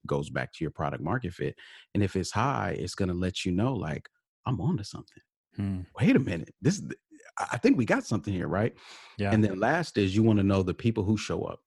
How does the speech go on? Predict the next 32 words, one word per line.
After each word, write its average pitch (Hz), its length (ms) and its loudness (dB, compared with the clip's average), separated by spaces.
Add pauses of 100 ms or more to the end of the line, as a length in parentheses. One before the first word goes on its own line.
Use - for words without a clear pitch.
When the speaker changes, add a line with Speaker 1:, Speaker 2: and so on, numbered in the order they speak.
Speaker 1:
how - 180 -8
many 73 220 -4
of 60 100 -6
them 64 140 -10
pay - 140 -8
you 73 180 -8
money? - 260 -14 (520)
Right? 80 200 -4
For - 120 -10
the 87 80 -6
people 92 260 -2
that 87 120 -6
show 85 160 -6
up 80 100 -8
to - 80 -6
that 90 220 -6
sales 85 340 -4
event. 78 260 -6 (420)
And 92 280 0
j-, 92 180 0
just 107 260 -2
to 98 80 0
shape - 440 0
your 110 160 2
expectations, - 1000 -4 (380)
just 107 320 2
right 110 300 2
now, 143 440 0 (100)
<clears throat> - 560 0
especially 113 440 0
getting 107 240 2
started, 95 460 0